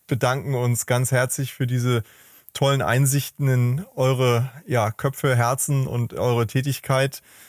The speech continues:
und wünsche auch dieser Generation ein bisschen stellvertretend vor dem Hintergrund dieses tollen Projektes einfach mal beispielhaft auch für unsere Hörer darüber nachzudenken,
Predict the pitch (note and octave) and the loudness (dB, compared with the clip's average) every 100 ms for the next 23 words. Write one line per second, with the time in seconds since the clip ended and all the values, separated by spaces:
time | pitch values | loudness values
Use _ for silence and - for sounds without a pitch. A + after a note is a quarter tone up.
0 | - C#3+ A#2+ A#2+ D3 D#3 C#3+ G2+ B2+ C3 | -10 -2 0 2 2 2 2 0 0 0
1 | B2+ A#2+ A#2+ A2+ - C3 C3+ A#2+ A#2+ A#2+ | 2 2 0 0 0 0 0 0 -2 -2
2 | - A#2+ C#3 C3 - C3+ C#3+ C3 - - | 0 -2 -2 -4 -2 -2 0 -2 -2 -12
3 | - _ - A#2+ A#2+ C3 B2 A#2 A#2+ A2+ | -20 _ -2 2 4 4 2 2 0 0
4 | A#2+ A2+ - - A#2+ A#2 A2+ - - - | -4 -4 -4 0 2 2 0 -6 -6 0
5 | G#2+ B2+ - C#3+ C3 - A#2+ C3+ A#2 A#2 | 0 0 -2 -4 -2 -2 -2 0 2 2
6 | G#2+ A2 B2 C#3+ E3 C3 B2+ - G#2 B2+ | 2 0 0 0 0 2 0 -2 -10 -10
7 | C#3 - A#2+ A#2+ A#2 C3 C#3 C3+ - - | -8 -4 -2 0 2 2 0 -2 -6 -20
8 | - - - - B2 A#2+ A#2 A2 B2+ - | -20 -20 -18 -4 0 2 2 0 -2 -4
9 | B2+ B2 B2+ - B2+ B2+ | -2 0 -2 0 0 0